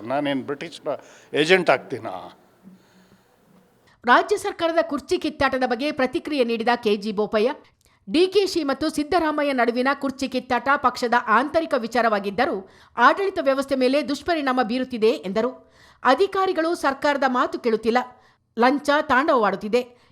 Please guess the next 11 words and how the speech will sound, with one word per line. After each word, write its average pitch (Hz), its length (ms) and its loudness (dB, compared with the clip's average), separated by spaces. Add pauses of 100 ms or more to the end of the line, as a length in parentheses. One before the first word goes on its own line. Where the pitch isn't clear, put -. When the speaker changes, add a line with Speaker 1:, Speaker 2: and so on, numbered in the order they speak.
Speaker 2:
ಇದೆಲ್ಲ 302 420 4
ಡ್ರಾಮಾ 277 420 2
ಎಂಬುದು 254 320 0
ಜನರಿಗೆ 254 500 0
ಗೊತ್ತಾಗಿದೆ. 220 600 0 (380)
ಡಿ 269 160 2
ಕೆ 269 180 -2
ಶಿ 262 160 -2
ಸಿ - 140 -4
ಎಂ 349 220 2
ಆಗೋದಿಲ್ಲ, 220 460 2